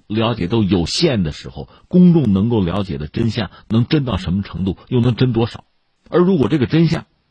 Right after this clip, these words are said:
只是病毒来势汹汹，只是医疗资源不够，只是在社会上制造一个集体恐慌的情绪，如果这就是所谓知情权的全部的话，那它的意义还有多大？我的意思是说，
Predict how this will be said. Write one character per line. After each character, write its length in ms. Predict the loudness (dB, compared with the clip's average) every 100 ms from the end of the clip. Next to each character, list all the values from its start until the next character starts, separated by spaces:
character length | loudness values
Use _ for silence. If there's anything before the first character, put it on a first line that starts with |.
| _ _
只 180 | -4 -2
是 120 | -2
病 220 | 0 0
毒 120 | 2 0
来 120 | -2
势 160 | -4
汹 200 | -4 -4
汹， 140 | -6 -8 -14 _ _
只 200 | -2 0
是 240 | 0 -8 -4
医 200 | 0 2
疗 200 | 2 0
资 160 | 0
源 180 | 0 0
不 60 | -2
够， 180 | -6 -8 _ _ _ _ _ _ _ -2
只 220 | 0 0
是 220 | -2 -6 _ _ _ _ _ _ _ _
在 120 | -2
社 200 | 0 2
会 100 | 2
上 200 | 0 -2 -6
制 140 | -4 -2
造 160 | 0
一 40 | 0
个 80 | -2
集 200 | -2 -2
体 100 | 0
恐 160 | -2
慌 180 | -4 -4
的 80 | -4
情 440 | -6 -8 -6 -6
绪， 240 | -6 -10 -16 _ _ _ _ _ _ _ 0
如 160 | 2
果 80 | 4
这 160 | 4 2
就 120 | 2
是 100 | 0
所 200 | -2 0
谓 100 | 0
知 160 | 0 -2
情 160 | 0 -2
权 160 | -2
的 80 | -4
全 380 | -4 -4 -2 -2
部 160 | -2
的 100 | -4
话， 240 | -6 -10 -12 _ _
那 140 | -4 -2
它 100 | 0
的 80 |
意 200 | 0 0
义 60 | 0
还 120 | -2
有 80 | -6
多 120 | -6
大？ 220 | -10 -14 -18 _ _ _ _ _ _ _ _ -2
我 100 | 2
的 60 | 2
意 160 | 2
思 140 | 0 -4
是 140 | -2
说， 200 | -2